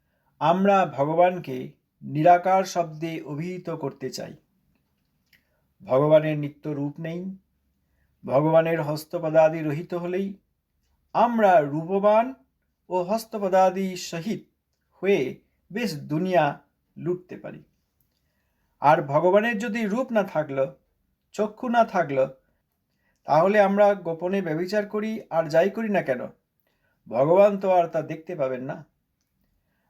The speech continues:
আমরা মনে করি কনক কামিনী প্রতিষ্ঠাগুলি কিংবা এই দুনিয়াটা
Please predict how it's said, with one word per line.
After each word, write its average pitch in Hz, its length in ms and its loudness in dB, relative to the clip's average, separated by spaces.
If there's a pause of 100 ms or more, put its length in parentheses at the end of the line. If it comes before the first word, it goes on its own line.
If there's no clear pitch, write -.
আমরা 214 340 4
মনে 196 240 0
করি 139 380 -6 (640)
কনক 214 420 6
কামিনী 208 480 -2
প্রতিষ্ঠাগুলি 185 960 -4 (300)
কিংবা 165 600 4 (560)
এই 220 220 -4
দুনিয়াটা 185 720 2